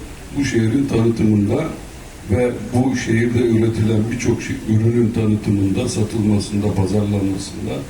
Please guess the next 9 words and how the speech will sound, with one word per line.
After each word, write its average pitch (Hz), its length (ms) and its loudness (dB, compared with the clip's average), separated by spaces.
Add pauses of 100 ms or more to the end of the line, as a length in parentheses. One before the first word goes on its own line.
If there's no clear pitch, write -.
(640)
fayda 147 340 0
sağlayacaktır. 101 800 -2 (800)
Sayın 151 280 0
Başkanım, 135 480 0 (1900)
bu 147 260 2 (120)
toplantı 143 720 0 (540)
bir - 120 0
milat 135 460 0
olsun. 131 420 2